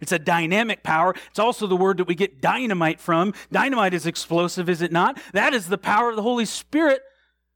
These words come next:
When we are equipped by it, it's powerful, it's incredible, it's dynamic. But far too much emphasis has been placed over the years on the Spirit and the gifts of the Spirit in such a way that's unhealthy.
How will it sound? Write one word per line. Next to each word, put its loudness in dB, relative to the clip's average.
When 0
we 4
are 4
equipped 0
by -2
it, 4
it's 0
powerful, -2
it's -4
incredible, 0
it's -6
dynamic. -4
But -4
far 2
too -4
much 0
emphasis -4
has 0
been -2
placed -2
over -2
the 0
years 2
on 2
the 0
Spirit -2
and -6
the 0
gifts -2
of 0
the -2
Spirit -2
in -6
such -2
a 2
way 4
that's -2
unhealthy. -4